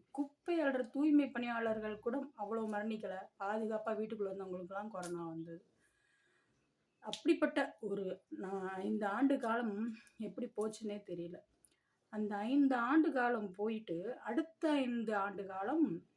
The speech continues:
இப்போ வந்துருச்சு. அதுவும் இப்போ ரொம்ப எப்படின்னா, ஹை le-, ஹை லெவல் டிஜிட்டல் வேர்ல்டா மாறிடுச்சு. ஆனா,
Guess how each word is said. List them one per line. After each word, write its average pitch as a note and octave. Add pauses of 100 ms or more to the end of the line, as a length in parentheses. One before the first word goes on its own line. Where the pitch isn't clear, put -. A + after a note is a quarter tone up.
(100)
இப்போ F#3+
வந்துருச்சு. F3
அதுவும் A3+
இப்போ A3
ரொம்ப B3+
எப்படின்னா, A#3
ஹை A#3+
le-, A#3
ஹை A3+
லெவல் C4+ (580)
டிஜிட்டல் C4+
வேர்ல்டா A3 (180)
மாறிடுச்சு. F3+ (680)
ஆனா, C#4